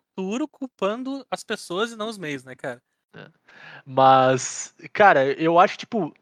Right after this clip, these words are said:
Speaker 2: se tem uma coisa que a gente gosta aqui do, fazendo é falar desses temas mais complexos, né? Que dão mais, tem mais espaço de interpretação, cada um abordou esse tema aqui do, do ângulo que é mais importante pra si, no fim das contas.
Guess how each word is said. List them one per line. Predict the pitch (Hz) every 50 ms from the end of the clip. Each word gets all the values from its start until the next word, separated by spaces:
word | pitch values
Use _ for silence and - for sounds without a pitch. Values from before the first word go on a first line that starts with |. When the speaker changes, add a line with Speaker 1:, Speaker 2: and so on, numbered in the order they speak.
| _ _ _ _ _ _
Speaker 2:
se | - - 196
tem | - - 190 202 254
uma | 311 320 -
coisa | - 214 220 214 214
que | - 202
a | 170
gente | 131 139 156 202 - - 220
gosta | 156 135 135 143 196 202 - - - 107 113 - _ _ _ _ _ _
aqui | - 123 - - 147
do, | 127 - 123 -
fazendo | - - 165 143 113 120 135 156 175 196
é | 190
falar | 185 - 233 202 180 185 202
desses | 208 247 - 220 -
temas | - 226 226 247 208 170
mais | 196 247 -
complexos, | - - 233 - 175 170 226 - - - 139 120
né? | 123 120 - _ _ _ _ _ _ _ _ -
Que | - 143
dão | 120 131 147 185
mais, | 226 214 170 165 160 151 143 131 - - - - - _ _
tem | - 175
mais | 165 175 180 185
espaço | - - 185 175
de | -
interpretação, | 175 190 185 - 190 170 - - 214
cada | - 220 208 208 208
um | 202 247
abordou | 262 196 185 196 185 - 170 185
esse | 185 - 190
tema | - 180 180 165 165
aqui | - - 165
do, | 147 139 131 151 156 151 147
do | 143 139 156 160 165
ângulo | 170 170 175 175 170
que | - - -
é | 160 147
mais | 143 151 165 175 -
importante | 190 170 175 160 - 160 156 -
pra | - 143
si, | - - - 123 147 190 -
no | - 123
fim | - 135
das | 127 120
contas. | - - 120 143 - -